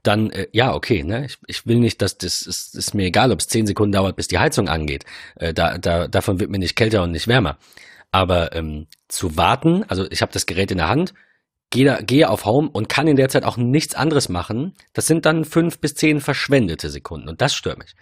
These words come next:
Das ist auch das Einzige. Äh, aber zurück zum Thema. Die haben einen, ähm, einen Lightstrip vorgestellt. Ähm, ein, ein, ein, äh, Bluetooth Lightstrip,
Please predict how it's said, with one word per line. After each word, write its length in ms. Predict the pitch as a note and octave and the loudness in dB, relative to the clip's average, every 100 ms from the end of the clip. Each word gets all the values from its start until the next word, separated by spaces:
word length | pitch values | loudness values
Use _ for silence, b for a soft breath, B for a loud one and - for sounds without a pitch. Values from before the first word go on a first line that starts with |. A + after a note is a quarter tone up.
| B B B | B B B
Das 120 | C3 | 4
ist 40 | D3+ | 4
auch 60 | |
das 140 | C3 - | 4 2
Einzige. 600 | A#2 E3+ - E2+ G2+ F3+ _ _ _ _ _ _ _ - - | 0 2 0 -4 -6 -8 _ _ _ _ _ _ _ -14 -2
Äh, 80 | B2 | 0
aber 240 | - B2+ | 2 2
zurück 200 | C#3+ D3+ | 2 2
zum 120 | C3 | 2
Thema. 240 | G#2 C#3 G#2+ | 2 4 4
Die 100 | F2+ | 2
haben 140 | A#2+ | 0
einen, 300 | B2 B2 B2 - B B B B B | 2 2 2 -2 B B B B B
ähm, 560 | A2+ A2 G#2+ G#2 F#2+ F#2+ - | 2 4 4 2 0 -2 -2
einen 120 | G#2 | 0
Lightstrip 440 | G#2+ C3 - F#2+ - | 2 2 0 -2 0
vorgestellt. 580 | F2+ D#2+ - D#2+ - - _ _ _ _ _ _ _ _ - B B B B B - | -4 -2 -4 -4 -6 -12 _ _ _ _ _ _ _ _ -16 B B B B B 0
Ähm, 680 | G#2+ G2+ F#2+ F2+ F2 E2 - | 4 4 4 2 0 -2 -2
ein, 220 | F2 E2 - _ _ _ _ _ _ - - - | -2 -2 -4 _ _ _ _ _ _ -20 -20 -2
ein, 380 | E2 E2 D2+ - | 0 0 -2 -4
ein, 380 | D2+ C#2+ C#2 - - | -2 -2 -4 -8 -8
äh, 200 | C#2+ A#1+ A#1 - | -6 -6 -6 2
Bluetooth 540 | A2 C3+ - D3 - - | 2 4 2 0 -2 -2
Lightstrip, 580 | G#2 B2+ - - C#3+ | 0 0 0 0 0